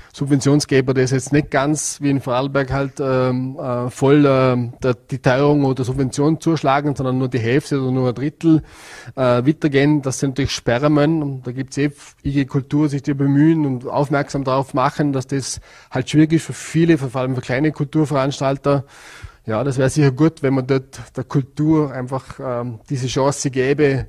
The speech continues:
äh, sich irgendwie, ähm, zumindest über die Energie- und Teuerungsausgleich, aber ist mir, glaub ich, jeder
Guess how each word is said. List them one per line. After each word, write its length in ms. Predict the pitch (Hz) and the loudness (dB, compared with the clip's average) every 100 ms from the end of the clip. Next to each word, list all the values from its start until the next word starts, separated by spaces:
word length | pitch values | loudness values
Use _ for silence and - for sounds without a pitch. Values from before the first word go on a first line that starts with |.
| - | -8
äh, 340 | 135 123 127 | -6 -2 -2
sich 260 | 123 143 - | -2 -4 -2
irgendwie, 420 | 151 139 135 135 | 0 0 2 2
ähm, 280 | 131 131 120 _ - - - | 2 0 -4 _ -20 -20 -16
zumindest 320 | - 143 135 131 | -2 0 2 -2
über 160 | 127 | -4
die 100 | 131 | -4
Energie- 380 | 127 120 123 156 | -2 -2 -2 -2
und 160 | 135 127 | -2 0
Teuerungsausgleich, 680 | 120 143 139 127 - 120 | 0 0 -2 -6 -4 -6
aber 140 | 127 127 | -4 -8
ist 140 | - | -6
mir, 60 | 135 | -2
glaub 160 | 127 | 0
ich, 40 | 123 | 2
jeder 480 | 131 127 127 127 | 2 2 2 0